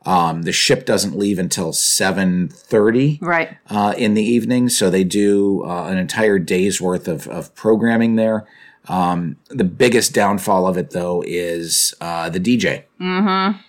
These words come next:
Speaker 1: Uh, you can hear, you know, it's booming bass, it's dance music.
Speaker 2: So loud.
Speaker 1: Uh,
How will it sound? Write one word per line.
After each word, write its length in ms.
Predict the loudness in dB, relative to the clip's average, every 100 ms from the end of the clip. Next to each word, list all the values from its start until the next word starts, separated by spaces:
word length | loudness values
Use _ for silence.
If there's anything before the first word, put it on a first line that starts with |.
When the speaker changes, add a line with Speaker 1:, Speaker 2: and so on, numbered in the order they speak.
| _ _ _ -8
Speaker 1:
Uh, 460 | -4 -2 -2 -4 -4
you 200 | -4 -2
can 180 | 0 0
hear, 400 | 4 6 4 4
you 100 | 0
know, 140 | 0
it's 160 | -2 0
booming 400 | 2 4 4 2
bass, 340 | 0 0 0
it's 200 | 0 -2
dance 420 | 0 0 0 0
music. 480 | 0 2 4 4 4
Speaker 2:
So 300 | 4 4 4
loud. 520 | 2 4 4 4 2
Speaker 1:
Uh, 220 | -2 -4